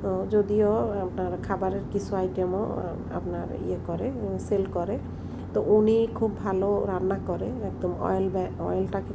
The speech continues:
খুব ব্যালেন্স করে। আমার হাজব্যান্ড, আমার ছোটো বোনের হাজব্যান্ড, ওনার রান্না খুবই পছন্দ করে এরকম। আর আমার দুলাভাই যে ওনার ডায়াবেটিক আছে, ওই হিসাবে ওনার মেনটেনের কারণে আলহামদুলিল্লাহ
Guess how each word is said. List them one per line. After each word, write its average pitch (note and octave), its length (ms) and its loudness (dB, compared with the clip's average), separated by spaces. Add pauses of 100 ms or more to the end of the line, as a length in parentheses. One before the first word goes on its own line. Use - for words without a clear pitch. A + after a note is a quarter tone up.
খুব F#3+ 140 0
ব্যালেন্স F#3 360 -2
করে। F3+ 140 -4
আমার F3+ 220 -4 (680)
হাজব্যান্ড, F#3 460 0
আমার F#3 220 0
ছোটো G3+ 260 -2
বোনের F#3 240 -2
হাজব্যান্ড, F#3+ 560 -4
ওনার F#3 260 -2
রান্না F3+ 260 -4 (120)
খুবই G3+ 260 0
পছন্দ F3 500 -4
করে G#3 180 -4 (460)
এরকম। F3 320 -6 (240)
আর F3+ 140 -2 (160)
আমার F#3+ 420 -2
দুলাভাই F#3+ 440 0
যে G3 260 -2
ওনার F3+ 460 -2
ডায়াবেটিক F#3 480 -2
আছে, G3+ 300 -4 (420)
ওই B2+ 120 2
হিসাবে G3+ 380 -2
ওনার F#3+ 300 -2
মেনটেনের G3 560 0
কারণে F#3 280 -2
আলহামদুলিল্লাহ F#3 720 -2